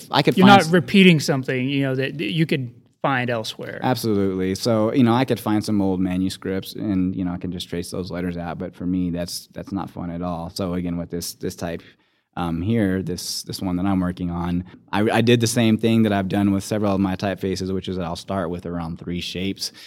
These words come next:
Speaker 1: and I will try and create as much as I can from those. And then, you know, at some point, you have to strike a balance. It's like, "Okay, I gotta move away from this aesthetic to actually make this look like a Y," <laughs> you know?
Speaker 2: Yeah.
Speaker 1: Um,
Speaker 2: Where have you seen, uh, you know, be-,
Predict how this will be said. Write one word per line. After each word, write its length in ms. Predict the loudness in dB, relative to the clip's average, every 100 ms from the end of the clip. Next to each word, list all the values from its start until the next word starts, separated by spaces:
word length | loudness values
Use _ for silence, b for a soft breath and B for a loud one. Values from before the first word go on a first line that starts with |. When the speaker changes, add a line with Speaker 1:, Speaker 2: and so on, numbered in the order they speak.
| b -6
Speaker 1:
and 180 | -2
I 180 | 0 -2
will 140 | -4 -6
try 420 | -8 -2 0 4
and 200 | 2 2
create 220 | 0 0
as 100 | 0
much 240 | -2 -2
as 80 | -4
I 140 | -6 -6
can 340 | -6 -6 -6
from 220 | -4 -4
those. 420 | 0 0 0 -2 -6 b b
And 120 | 4
then, 380 | 6 6 4 -2 -14 -6
you 140 | 2
know, 260 | 4 6 4
at 220 | 4 2
some 200 | 4 4
point, 280 | 4 2 4
you 100 | 4
have 160 | 2 0
to 60 | -4
strike 300 | -6 -6 -6
a 60 |
balance. 440 | -6 -6 -6 -8 -10
It's 120 | -10
like, 100 | -8
"Okay, 240 | -8 -6
I 80 | -6
gotta 160 | -4 -2
move 160 | -2
away 280 | -2 -6 -8
from 220 | -8 -8
this 220 | -8 -8 -10 -10
aesthetic 560 | -12 -8 -6 -4 -4
to 160 | -4 -4
actually 260 | -2 0 0
make 240 | 0 -2
this 240 | -4 -4
look 100 | -4
like 200 | -2 -4
a 20 | -2
Y," 480 | 2 4 6 6 8
<laughs> 40 |
you 160 | 10 10
know? 100 | 10
Speaker 2:
Yeah. 280 | 8 6 2 B B B
Speaker 1:
Um, 260 | -12 -8 6
Speaker 2:
Where 140 | 12 12
have 100 | 12
you 100 | 8
seen, 640 | 10 10 12 10 6 -2 0
uh, 240 | 4 4
you 120 | 8
know, 140 | 8 8
be-, 360 | 4 0 0